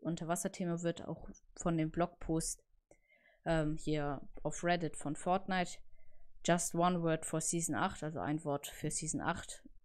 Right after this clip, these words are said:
Bananas, passt ja auch zu Piraten. Deshalb ist hiermit eigentlich schon das The-, das Grundthema bekannt, und zwar Piraten und Strand unter Wasser.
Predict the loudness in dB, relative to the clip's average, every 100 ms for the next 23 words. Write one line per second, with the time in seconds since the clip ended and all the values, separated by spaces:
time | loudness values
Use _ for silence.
0 | -2 4 4 4 2 0 -4 -8 _ -4
1 | 0 0 0 0 0 -2 -10 -2 -2 0
2 | 0 0 -2 -4 -4 -8 -16 -14 -14 -16
3 | -16 -12 -10 -8 -6 -6 -6 -10 -2 0
4 | 2 0 0 -8 -2 -2 0 0 0 0
5 | 0 -2 -4 -2 -2 -2 -4 -4 -6 -6
6 | -10 -6 -6 -2 0 0 0 -2 0 -4
7 | -8 -6 0 0 0 -6 -18 -18 -18 -20
8 | -20 -2 -2 0 2 2 2 _ -2 0
9 | 4 2 2 0 0 0 -10 -18 -18 -16
10 | -14 -12 -14 -16 -18 -20 -20 -14 4 6
11 | 6 2 -8 -10 -12 -12 -10 -6 -2 4
12 | 4 4 2 2 4 6 8 6